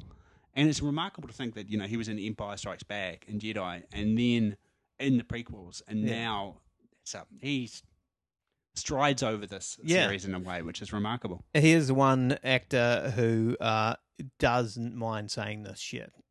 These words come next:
Speaker 2: <laughs> You know what I mean?
Speaker 1: Yeah,
Speaker 2: Like,
Speaker 1: yeah, yeah.
Speaker 2: <laughs> he loves it.
Speaker 1: He's one of the few people who can make it seem f-, at least fun
Speaker 2: Yeah,
Speaker 1: to
Speaker 2: that's
Speaker 1: say
Speaker 2: right.
Speaker 1: that ridiculousness.
Speaker 2: Yeah, yeah, that's right. And 'cause he's the ultimate bad guy, right? So it's just,
Speaker 1: Yeah,
Speaker 2: you know,
Speaker 1: totally.
Speaker 2: he's, he's the kind of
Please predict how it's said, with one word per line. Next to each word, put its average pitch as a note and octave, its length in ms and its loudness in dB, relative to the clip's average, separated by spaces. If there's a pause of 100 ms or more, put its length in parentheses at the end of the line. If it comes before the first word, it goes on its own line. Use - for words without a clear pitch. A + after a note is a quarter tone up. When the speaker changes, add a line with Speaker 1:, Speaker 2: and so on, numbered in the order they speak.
(220)
Speaker 2:
<laughs> - 100 8
You C4+ 120 8
know - 60 6
what A3+ 200 10
I - 20 2
mean? D3+ 100 10
Speaker 1:
Yeah, G3 120 12
Speaker 2:
Like, E3 300 10
Speaker 1:
yeah, F3 300 8 (580)
yeah. C4+ 120 10
Speaker 2:
<laughs> - 80 -6
he B3+ 140 2
loves C3 320 -2
it. B2+ 160 -4 (180)
Speaker 1:
He's G3 160 4
one G3+ 120 8
of F#3 40 6
the D#3 60 0
few D3+ 140 4
people C#3+ 200 2
who C3+ 60 -2
can A#2+ 140 -2
make A#2 180 -2
it A#2 80 -12
seem A2+ 220 -2
f-, - 140 -8 (200)
at A#2 140 -4
least A#2+ 240 -4
fun A2+ 340 -2 (160)
Speaker 2:
Yeah, G3+ 280 4
Speaker 1:
to A#2 40 0
Speaker 2:
that's A2+ 220 0
Speaker 1:
say A#2+ 100 0
Speaker 2:
right. G#2 100 -2
Speaker 1:
that E2+ 140 -4
ridiculousness. F#2+ 720 -10
Speaker 2:
Yeah, F#3+ 200 2
yeah, B2 240 0
that's - 180 -8
right. A#2+ 140 -4
And C3 240 -2
'cause A#2 160 -8
he's A2+ 240 -10
the A#2+ 160 -4
ultimate G#2+ 320 -6
bad A2 240 -4
guy, A2 160 -6
right? A#2 260 -8
So A2+ 200 -6
it's A#2+ 200 -8
just, C3+ 140 0
Speaker 1:
Yeah, G#2+ 240 4
Speaker 2:
you F2+ 60 0
know, A2+ 60 -2
Speaker 1:
totally. A2 300 0
Speaker 2:
he's, D#2 120 -12 (420)
he's A#2 180 -4
the A2 100 -2
kind A2+ 220 -6
of G2+ 80 -6